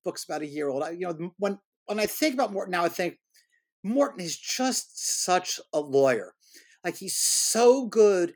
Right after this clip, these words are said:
at finding the fault in others. I mean, he's brilliant at it, right? He, it's a withering critique of the Puritans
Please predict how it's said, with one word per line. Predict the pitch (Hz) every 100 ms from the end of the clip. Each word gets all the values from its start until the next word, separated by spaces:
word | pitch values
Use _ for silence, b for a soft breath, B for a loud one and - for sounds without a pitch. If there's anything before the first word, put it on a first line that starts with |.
| -
at | 165
finding | - - 185 196 208 196 196 180
the | 160
fault | - 160 156 - _
in | 156 151 151 139
others. | 127 113 - - - -
I |
mean, | 180
he's | 180 180 - -
brilliant | 185 277 302 208 139
at | 123 107
it, |
right? | 123 147 _ b b b b
He, | 208
it's | 196 214
a |
withering | 190 180 226 320 311 220 202 175
critique | - 131 - 143 110 - _ -
of | 151 135 -
the |
Puritans | - - 135 131 139 123